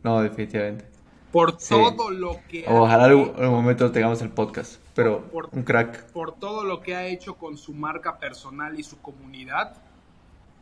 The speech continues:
Speaker 2: que salió de lo convencional para meterse a la, a la parte del emprendimiento.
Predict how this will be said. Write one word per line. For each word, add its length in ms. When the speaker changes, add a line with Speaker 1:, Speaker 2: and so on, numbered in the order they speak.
Speaker 2:
que 160
salió 580
de 120
lo 160
convencional 920
para 220
meterse 840
a 340
la, 800
a 120
la 180
parte 320
del 160
emprendimiento. 840